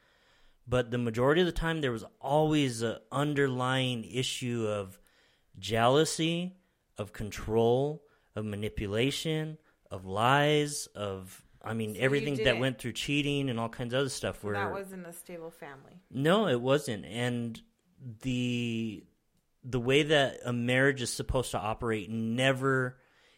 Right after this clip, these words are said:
Speaker 1: it was never in that groove of operating properly.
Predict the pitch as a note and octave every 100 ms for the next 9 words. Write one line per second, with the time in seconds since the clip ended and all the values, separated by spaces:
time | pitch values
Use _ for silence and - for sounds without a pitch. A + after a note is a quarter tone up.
0 | _ C#3+ C#3 B2+ A2+ B2 B2+ C3+ C#3 C#3+
1 | C3+ B2 A#2+ A#2 A2+ A2 - A#2+ G#2 A2+
2 | B2 A#2+ A2 G2+ F#2+ F#2 - _ A2 A2+
3 | A#2 A2 G#2 G2+ G2 - - G#2 - F2+
4 | E2+